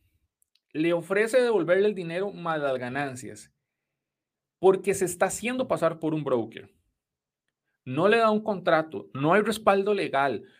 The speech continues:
nada, y se le desaparece tras de eso. Ninguna red de mercadeo legal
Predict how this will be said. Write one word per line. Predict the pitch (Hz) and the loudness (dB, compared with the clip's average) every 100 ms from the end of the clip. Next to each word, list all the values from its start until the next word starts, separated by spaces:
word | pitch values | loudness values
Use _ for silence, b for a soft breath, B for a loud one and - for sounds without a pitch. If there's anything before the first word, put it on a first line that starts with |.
| b b - | b b -10
nada, | 131 175 202 185 104 101 _ _ | 0 4 6 6 4 0 _ _
y | 185 | -8
se | 160 190 | 2 4
le | 170 | 4
desaparece | 170 160 165 139 170 165 156 | 2 2 4 6 6 4 -2
tras | 127 117 | -4 -4
de | 110 | -6
eso. | 98 101 _ _ _ _ _ _ _ _ _ _ - | -8 -16 _ _ _ _ _ _ _ _ _ _ -4
Ninguna | 165 190 226 | 0 2 2
red | 233 226 | 4 2
de | 214 | 0
mercadeo | 208 - 135 147 | -4 -2 -2 -2
legal | 120 107 131 185 | -4 0 0 0